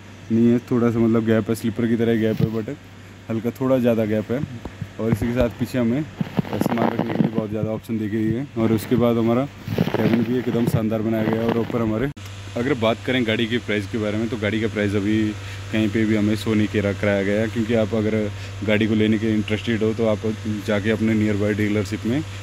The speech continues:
पता कर सकते हैं, जो, जहाँ पे आपको इसका on road price और accurate price पता लगेगा। क्योंकि हमारा, अ, अगर मैं आपको बताऊँगा कुछ और, अगर आप, अ, कोई, हम,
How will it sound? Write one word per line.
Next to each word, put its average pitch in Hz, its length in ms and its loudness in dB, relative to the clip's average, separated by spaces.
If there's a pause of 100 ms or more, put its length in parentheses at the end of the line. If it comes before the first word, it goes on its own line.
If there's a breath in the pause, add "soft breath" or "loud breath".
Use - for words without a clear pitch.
पता 110 180 0
कर 104 100 2
सकते 101 300 -4
हैं, 135 200 0 (960 loud breath)
जो, 110 400 0
जहाँ 110 260 2
पे 120 120 0
आपको 120 340 0
इसका 127 400 -2
on 117 160 0
road 117 200 2
price 113 340 0
और 117 320 2
accurate 113 340 0
price 101 280 -2
पता 107 220 -2
लगेगा। 113 460 0
क्योंकि 117 280 -2
हमारा, 113 400 2
अ, 113 640 -4 (280)
अगर 117 160 2
मैं 117 140 4
आपको 117 260 0
बताऊँगा 113 400 0
कुछ 107 220 -6
और, 113 140 0
अगर 113 260 0
आप, 113 140 2
अ, 113 300 -2 (500)
कोई, 110 200 -2 (100)
हम, 110 200 -4